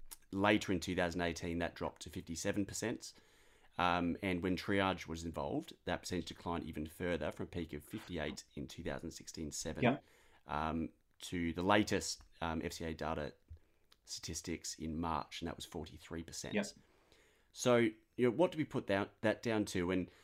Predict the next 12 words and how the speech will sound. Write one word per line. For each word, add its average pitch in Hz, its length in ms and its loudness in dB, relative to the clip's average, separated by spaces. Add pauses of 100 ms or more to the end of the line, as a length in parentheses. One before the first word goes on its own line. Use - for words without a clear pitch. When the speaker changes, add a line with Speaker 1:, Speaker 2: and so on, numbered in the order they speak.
(160)
Speaker 1:
you 107 100 6
know, 135 40 10
even 151 140 10
suitable 101 320 4
advice, 90 560 2
you 90 60 -4
know, 85 40 0
the 90 80 -2
latest 101 240 4
statistic 90 500 -6
is, 78 460 -4
um, 85 360 0